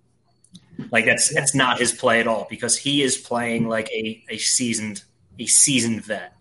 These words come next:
And the way he takes care of the ball, the way he runs this offense, the way this offense is performing, the way this, this line that was,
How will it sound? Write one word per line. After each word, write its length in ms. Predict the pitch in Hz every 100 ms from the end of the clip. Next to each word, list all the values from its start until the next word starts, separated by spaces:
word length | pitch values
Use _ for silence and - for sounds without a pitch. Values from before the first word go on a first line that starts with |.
| _ _ _ _ _
And 400 | 127 117 113 -
the 80 | 120
way 300 | 117 131 131
he 160 | 131 135
takes 280 | 135 123
care 240 | - 131 123
of 100 | 117
the 60 |
ball, 320 | 104 110 107 104
the 100 | 107
way 220 | 127 131
he 140 | 127
runs 400 | 110 113 117 113
this 220 | 113 -
offense, 440 | 107 107 - 107 -
the 100 | 117
way 160 | 123
this 200 | 123 113 -
offense 360 | 113 127 120 117
is 80 |
performing, 680 | - 107 - 120 107 110 107 _ _ _ _ _
the 80 | 127
way 240 | 123 139
this, 320 | 135 127 -
this 240 | 123 123 -
line 600 | 117 120 139 139 117 98 95 -
that 340 | 113 107 -
was, 440 | 113 110 - -